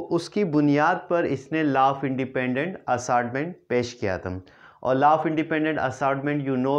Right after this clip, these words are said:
very well, two pair of contrasting character को डिफाइन करता है। तो आइए, अब ये कौन सा टॉपिक है, आइए उसके टाइटल की तरफ चलते हैं। उसका नाम है dihybrid क्रॉस।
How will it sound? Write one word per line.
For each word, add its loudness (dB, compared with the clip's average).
very 2
well, -2
two 4
pair 2
of -2
contrasting 0
character -2
को 0
डिफाइन -2
करता -2
है। -4
तो 0
आइए, 4
अब 0
ये 4
कौन 2
सा -2
टॉपिक 2
है, -4
आइए 4
उसके -2
टाइटल 2
की 0
तरफ 2
चलते 0
हैं। -2
उसका -2
नाम 2
है 0
dihybrid 2
क्रॉस। 4